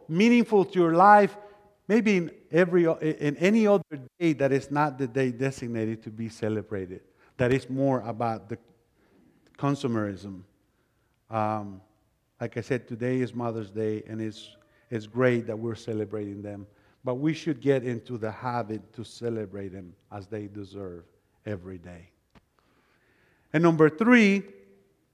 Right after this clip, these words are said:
she wants to know that we are loving and caring. Proverbs, again, chapter thirty-one, verse twenty-eight to thirty-first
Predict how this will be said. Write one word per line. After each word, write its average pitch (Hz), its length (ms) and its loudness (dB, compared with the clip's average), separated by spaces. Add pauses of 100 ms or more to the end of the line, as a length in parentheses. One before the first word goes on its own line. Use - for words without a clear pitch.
(540)
she 233 240 2
wants 233 380 6
to 202 140 0
know 214 760 6
that 165 240 4
we 196 500 4 (460)
are 143 160 4
loving 156 680 4 (380)
and 131 200 -2
caring. 131 540 0 (800)
Proverbs, 196 500 8
again, 180 380 2
chapter 175 400 2
thirty-one, 165 920 2 (220)
verse 165 280 2
twenty-eight 165 920 2
to 147 80 -10
thirty-first 151 880 2